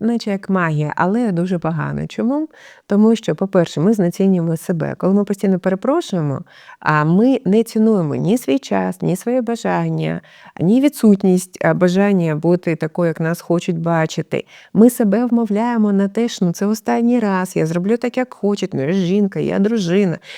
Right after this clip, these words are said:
я дівчинка, я мама. Має бути так, щоб всім було добре, з собою коли-небудь розберуся". Ми знецінюємо себе.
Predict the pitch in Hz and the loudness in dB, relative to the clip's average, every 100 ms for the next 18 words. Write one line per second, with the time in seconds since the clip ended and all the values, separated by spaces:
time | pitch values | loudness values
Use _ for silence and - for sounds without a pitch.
0 | - - 175 220 180 196 190 - 156 156 | -12 0 2 4 4 2 2 0 -2 -2
1 | 156 151 202 233 175 202 175 151 - - | -4 -2 0 0 0 0 -2 -4 -6 -16
2 | - 196 240 226 185 214 208 226 233 - | -4 0 2 2 0 0 -2 -2 -2 -4
3 | 196 - 220 247 247 254 262 202 175 208 | -6 -2 0 2 0 0 -2 0 2 4
4 | 226 185 160 156 - - - - 190 226 | 4 2 0 -4 -6 -14 -6 0 2 2
5 | 240 214 202 214 214 214 208 190 196 180 | 0 0 2 2 2 0 -2 0 0 0
6 | 196 196 185 170 - - 180 196 185 170 | 2 2 2 0 -6 0 2 4 2 0
7 | - 170 175 165 151 151 143 143 | -2 -2 -2 -2 -6 -8 -10 -10